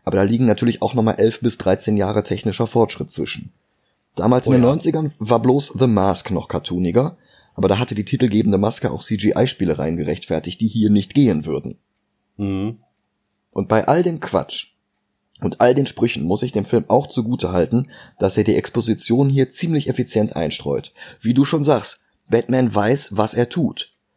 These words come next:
Speaker 1: Batman ist nicht einfach nur fahrlässig oder prügelt siebzigtausend Mal auf denselben Schurken ein, weil er sonst den nicht überwältigen kann, so wie Robert Pattinson, sondern
Speaker 2: Oder
Speaker 1: er weiß bei
Speaker 2: grinst und jagt dabei einen Typen in die Luft.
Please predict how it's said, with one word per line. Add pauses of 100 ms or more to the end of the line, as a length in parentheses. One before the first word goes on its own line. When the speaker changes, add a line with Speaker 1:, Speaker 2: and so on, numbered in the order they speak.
(140)
Speaker 1:
Batman
ist
nicht
einfach
nur
fahrlässig
oder (360)
prügelt
siebzigtausend
Mal
auf
denselben
Schurken
ein,
weil
er
sonst
den
nicht
überwältigen
kann,
so
wie
Robert
Pattinson, (440)
sondern
Speaker 2:
Oder
Speaker 1:
er
weiß
bei
Speaker 2:
grinst
und
jagt
dabei
einen
Typen
in
die
Luft.